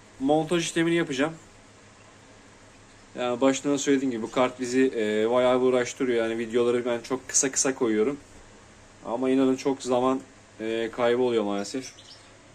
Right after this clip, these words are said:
Bir de, e, şurada kırık olması biraz sıkıntı. Yapışkanın erime riski var.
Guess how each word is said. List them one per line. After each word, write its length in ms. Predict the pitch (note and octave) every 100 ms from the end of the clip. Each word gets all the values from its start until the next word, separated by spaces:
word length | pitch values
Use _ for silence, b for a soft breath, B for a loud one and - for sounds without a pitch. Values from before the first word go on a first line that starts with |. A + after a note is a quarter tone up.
| - -
Bir 120 | A2 B2
de, 520 | B2+ B2 A#2 A2+ A2+
e, 60 |
şurada 380 | A2 - A#2+ A#2
kırık 260 | - C3 C3
olması 400 | A#2+ A#2+ A#2 A#2
biraz 200 | A2+ G#2
sıkıntı. 520 | - - G#2 B2+ B2 - - - -
Yapışkanın 580 | G#2+ G#2 - A2+ A2 A2
erime 320 | A2 G#2+ A2
riski 300 | G#2 - A2+
var. 220 | A2+ -